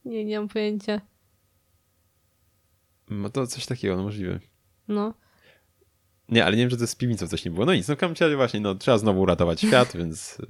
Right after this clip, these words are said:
Speaker 2: ponownie Emmet tutaj i jego przyjaciele ruszają na ratunek.
Speaker 1: Tak. E, pojawia się motyw,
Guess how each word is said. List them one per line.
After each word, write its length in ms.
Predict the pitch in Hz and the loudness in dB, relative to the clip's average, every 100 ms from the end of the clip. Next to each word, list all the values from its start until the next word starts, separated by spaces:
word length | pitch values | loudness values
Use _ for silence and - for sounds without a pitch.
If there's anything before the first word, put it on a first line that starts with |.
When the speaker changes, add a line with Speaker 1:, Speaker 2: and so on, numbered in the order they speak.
| - | -8
Speaker 2:
ponownie 460 | 98 87 87 90 | -4 -2 -2 -2
Emmet 380 | 87 85 78 - - | -2 -4 -8 -14 -20
tutaj 300 | - 95 87 | -6 -4 -2
i 260 | 85 85 | -4 -4
jego 220 | 85 82 80 | -4 -4 -4
przyjaciele 480 | - 90 - 87 85 | -2 0 2 2 2
ruszają 480 | 90 - 82 82 | -2 -2 -2 -2
na 340 | 82 80 82 85 | -4 -6 -6 -6
ratunek. 520 | 82 87 76 - - | -8 -8 -8 -10 -14
Speaker 1:
Tak. 280 | - 247 - - - _ _ _ _ _ _ _ | -12 -10 -12 -18 -20 _ _ _ _ _ _ _
E, 380 | 220 202 196 190 190 | -2 2 2 0 0
pojawia 260 | 202 196 | 0 0
się 120 | 196 | 2
motyw, 600 | 196 196 190 185 190 - | 4 2 0 -4 -4 -10